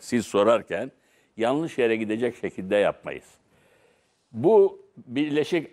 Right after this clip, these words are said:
Arap Emirlikleri ile bu para işini bizim dış ilişkilerimizi iyileştirme adına birilerimiz izah etmeye çalıştığı zaman işte orada uluslararası ilişkilerde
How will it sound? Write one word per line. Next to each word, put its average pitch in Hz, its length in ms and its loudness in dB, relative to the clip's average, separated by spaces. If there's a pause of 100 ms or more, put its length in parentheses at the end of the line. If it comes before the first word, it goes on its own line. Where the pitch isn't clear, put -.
Arap 139 340 0
Emirlikleri 117 680 -2
ile 107 280 -2 (280)
bu 123 220 -4
para 131 260 2
işini 107 580 -6 (560)
bizim 135 460 0
dış 156 220 -2
ilişkilerimizi 110 920 -2
iyileştirme 117 680 0
adına 95 500 -2
birilerimiz 101 600 -6 (100)
izah 120 320 0
etmeye 92 360 -4
çalıştığı 101 580 -2
zaman 98 480 -2 (560)
işte 127 280 -4
orada 127 680 0
uluslararası 120 680 -2
ilişkilerde 98 1040 -2